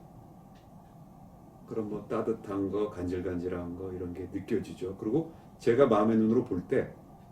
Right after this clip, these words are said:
여기서는 벌써 이완이 와요. 몸이 그걸 느끼면서 이완이 옵니다. 처음엔 잘 안 될지 모르지만.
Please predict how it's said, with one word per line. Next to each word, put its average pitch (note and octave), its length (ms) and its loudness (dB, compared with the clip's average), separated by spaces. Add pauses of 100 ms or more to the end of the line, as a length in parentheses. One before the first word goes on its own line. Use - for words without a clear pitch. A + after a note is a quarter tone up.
(120)
여기서는 A#2+ 280 8
벌써 G#2+ 280 4 (120)
이완이 A#2+ 440 10
와요. - 360 -4 (440)
몸이 B2 260 10
그걸 G#2 280 6
느끼면서 F2+ 360 -4
이완이 F2+ 240 -2
옵니다. D#2 320 -10 (1000)
처음엔 A2+ 280 2
잘 G#2 200 0
안 F#2+ 80 0
될지 F#2 220 -4
모르지만. F2+ 340 -6